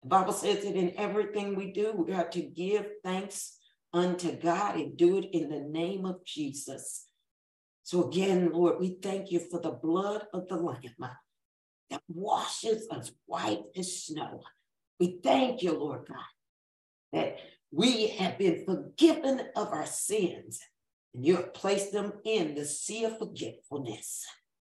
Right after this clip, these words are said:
And again, we thank you. And we do this in remembrance of Jesus Christ and the finished work on the cross.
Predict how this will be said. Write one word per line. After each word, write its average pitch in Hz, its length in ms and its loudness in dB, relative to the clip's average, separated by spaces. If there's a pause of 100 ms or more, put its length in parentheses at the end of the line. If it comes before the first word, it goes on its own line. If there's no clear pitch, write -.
(260)
And 147 120 -4
again, 170 440 2
we 180 260 0
thank 214 400 0
you. - 220 -8 (460)
And 156 120 -2
we 196 200 0
do 277 440 2
this 233 360 -4
in 208 240 -2
remembrance 202 760 -4
of 127 160 -10
Jesus 165 580 -4
Christ - 640 -10 (880)
and 131 100 -6
the 139 240 -8
finished 269 520 0
work 208 400 -4
on 165 240 0
the 180 100 -2
cross. - 720 -10